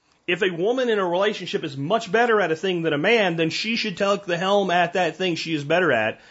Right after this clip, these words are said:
and the man should take the helm at the things he is better at. And if those things happen to marry up to,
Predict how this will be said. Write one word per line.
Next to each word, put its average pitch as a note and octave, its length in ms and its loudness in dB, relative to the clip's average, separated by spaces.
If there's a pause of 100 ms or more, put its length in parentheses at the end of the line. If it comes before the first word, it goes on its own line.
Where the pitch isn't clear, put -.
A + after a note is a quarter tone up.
(180)
and C#3 160 0
the C3+ 60 2
man F#3+ 300 2
should F#3 160 -4
take F#3 240 -2
the E3+ 80 -2
helm E3 280 2
at E3 80 -2
the E3 60 -6
things E3+ 340 -4
he G#3 180 -6
is C#3 140 -6
better G2 260 -2
at. - 300 -16 (1080)
And F3 120 6
if E3+ 60 -6
those G#3 200 2
things A3 240 2
happen A#3 440 0
to G#3+ 100 0
marry G3 480 2
up G3+ 220 2
to, E3+ 140 -10